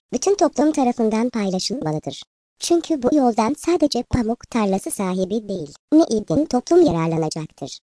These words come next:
İdarenin sorumluluğunun şartları. İdarenin sözleşme dışı sorumluluğuna başvurulabilmesi için şu şartlar gerekir.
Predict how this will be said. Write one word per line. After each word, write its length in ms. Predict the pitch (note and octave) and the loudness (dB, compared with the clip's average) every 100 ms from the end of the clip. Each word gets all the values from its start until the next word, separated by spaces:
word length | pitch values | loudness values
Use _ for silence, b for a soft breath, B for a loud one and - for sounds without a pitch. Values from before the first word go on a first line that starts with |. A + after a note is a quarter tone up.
| _ _ | _ _
İdarenin 500 | B3 A#3+ A#3 A#3+ A#3 | 0 2 2 2 2
sorumluluğunun 800 | D#4+ C4 A3+ G#3 G3 F#3+ F3 D#3 | 2 0 0 0 0 0 0 -2
şartları. 480 | E4+ - A3 - G#3 - | -2 -2 -2 -2 -2 0
İdarenin 500 | A3+ A3 G#3+ A3 F4+ | 0 2 4 2 0
sözleşme 640 | - G3+ - F#3+ - G3+ | -2 -2 -2 -4 -4 -6
dışı 220 | F#3 D#4 | -4 -4
sorumluluğuna 720 | - C#4+ C4 A#3+ A3+ G#3+ G3+ | 0 2 2 2 2 2 2
başvurulabilmesi 880 | G3 F#3+ F#3 E3 G#3 G3 F#3 F3+ - | 0 -2 -2 0 0 0 -2 -2 -4
için 300 | - - C3+ - | -4 -4 -4 -4
şu 160 | F4+ | -2
şartlar 380 | - G#3 - E3+ | 2 2 0 -2
gerekir. 480 | E3 C#3 - F3 | -2 -4 -4 -4